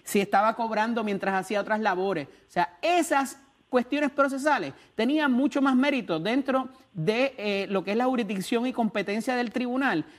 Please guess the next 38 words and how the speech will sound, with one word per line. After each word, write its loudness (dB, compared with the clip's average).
para 2
entrar 0
a 0
dirimir 0
y 2
a 2
definir 0
las 0
mismas. 0
Entonces, -2
me 0
preocupa 0
que -8
entonces -4
vayamos 0
a 0
estar -4
diciendo, -2
"Sí, 2
esto 0
adelanta 0
la -2
estadidad, 2
esto -4
no 2
adelanta 0
la -2
estadidad", 0
y -2
pudiera 2
ser -4
utilizado 0
por 0
la 2
propia -2
corte 0
para 0
decir, -2